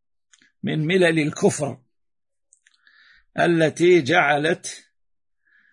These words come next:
من طريقة احتجاجها وإنكارها للمنكر هذه المظاهرات وهذا الصخب وهذه الفوضى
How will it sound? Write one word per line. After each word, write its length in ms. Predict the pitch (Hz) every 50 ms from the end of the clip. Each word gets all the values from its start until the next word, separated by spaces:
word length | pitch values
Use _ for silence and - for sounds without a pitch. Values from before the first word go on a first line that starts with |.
| _ _ _ _ -
من 240 | - 156 165 156 139
طريقة 640 | 147 160 151 151 180 190 196 185 - 180 180 180 - 165
احتجاجها 1300 | 160 - - - - 165 165 156 127 160 185 180 175 170 147 139 151 139 127 143 151 151 147 143 - - _ _ _ _ _ _ _ _ _ _ _ _ - - - _ - - _ _ _ -
وإنكارها 1160 | - 135 156 156 170 175 170 160 - 175 175 185 180 170 160 156 156 135 113 139 151 147 139 143
للمنكر 920 | 139 143 143 135 143 147 156 165 170 156 135 - 135 147 175 190 185 - - _ _ _ _ _ _ _ _ _ - - - - - - _ _
هذه 840 | - - 185 190 185 170 139 147 147 120 123 151 160 156 147 - - 147
المظاهرات 1160 | 139 139 131 123 - - - 170 156 151 139 101 117 135 156 139 160 160 139 135 123 - - - - - _ _ _ _ _ _ _ _ _ _ _ _ _ _ _ _ _ _ _ _ _ _ _ _ _ _ _ _ _ -
وهذا 440 | 120 123 127 127 160 160 156 143 156
الصخب 680 | 131 - - - - 180 175 - - 147 143 135 - - _ _ - _ _ _ _ _ _ _ _ _ _ _ _ _ _ _ _ _ _ _ _ _ _ _ _ _ _ -
وهذه 500 | - 120 127 143 147 139 151 156 127 147
الفوضى 800 | - - - 196 190 202 180 180 156 160 156 147 - - -